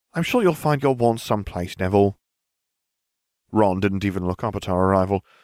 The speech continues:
instead staring morosely at his chessboard. "Play chess with him," I ordered. Ron scowled, grumbling. "What's she doing here?" "I'm your new Hermione," Ginevra chirped. "I don't want a new Hermione," Ron said.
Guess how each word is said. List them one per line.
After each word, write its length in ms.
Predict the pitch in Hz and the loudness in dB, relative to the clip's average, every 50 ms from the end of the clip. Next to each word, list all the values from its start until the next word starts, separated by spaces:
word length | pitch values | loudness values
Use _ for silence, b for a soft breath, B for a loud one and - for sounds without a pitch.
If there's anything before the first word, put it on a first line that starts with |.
| b b b | b b b
instead 340 | 107 98 - - - 101 92 | -10 -8 -4 -2 -2 -2 -4
staring 400 | - - - 113 104 101 101 98 | -4 -4 -2 0 0 0 0 0
morosely 460 | 101 98 101 101 98 - - - 82 | 0 2 2 0 0 -2 -6 -8 -8
at 80 | 87 | -6
his 120 | - 92 - | -6 -8 -8
chessboard. 640 | - - 117 101 - - - 73 60 50 - - - _ _ _ _ _ _ _ _ _ _ _ _ - | -8 -8 -8 -8 -8 -10 -12 -12 -10 -12 -12 -14 -18 _ _ _ _ _ _ _ _ _ _ _ _ 0
"Play 120 | - 190 175 | 0 0 2
chess 300 | - - 175 156 - - | 2 0 -2 -2 -2 -4
with 80 | 113 | -4
him," 240 | - 113 117 135 - _ _ _ _ - | -4 -4 -4 -6 -12 _ _ _ _ -12
I 80 | - 92 | -10 -8
ordered. 340 | 85 82 82 95 98 - - _ _ _ _ _ _ _ _ _ _ _ - | -8 -8 -8 -8 -10 -12 -14 _ _ _ _ _ _ _ _ _ _ _ -8
Ron 220 | 95 87 - - | -8 -8 -8 -8
scowled, 560 | - - - - - 92 82 78 80 90 - - | -12 -16 -12 -10 -8 -8 -8 -8 -8 -10 -8 -6
grumbling. 420 | - 98 92 92 95 92 90 90 - _ _ _ _ _ _ - | -4 -4 -2 0 0 -2 -2 -4 -8 _ _ _ _ _ _ -20
"What's 160 | - - - | -18 -14 -8
she 220 | - - 175 147 | -4 -2 0 0
doing 240 | 127 104 104 98 98 | 2 4 4 4 4
here?" 260 | 98 95 95 95 95 _ _ _ _ _ _ _ _ _ _ _ _ _ | 4 4 2 2 0 _ _ _ _ _ _ _ _ _ _ _ _ _
"I'm 140 | - 262 269 | 2 4 4
your 100 | 240 214 | 6 6
new 80 | 214 | 6
Hermione," 580 | 196 190 180 190 247 262 208 135 107 92 85 - _ _ _ _ _ _ | 6 4 4 4 4 4 4 4 2 0 -4 -8 _ _ _ _ _ _
Ginevra 380 | - - 90 87 78 80 78 - | -8 -6 -4 -4 -4 -6 -8 -6
chirped. 460 | - - 95 78 71 - - - _ _ _ _ _ _ | -4 -4 -4 -4 -4 -10 -18 -20 _ _ _ _ _ _
"I 60 | - - | -10 -4
don't 180 | - 180 170 | -4 -4 -4
want 180 | 175 196 202 - | -4 -6 -6 -6
a 40 | 156 | -4
new 120 | 113 95 | -4 -4
Hermione," 540 | 87 - 95 90 87 82 78 80 87 90 - _ _ _ _ _ | -4 -4 -6 -4 -4 -4 -6 -6 -8 -10 -12 _ _ _ _ _
Ron 220 | - 65 50 - | -16 -16 -16 -16
said. 380 | - - - 73 - - - - | -16 -14 -14 -14 -14 -16 -20 -20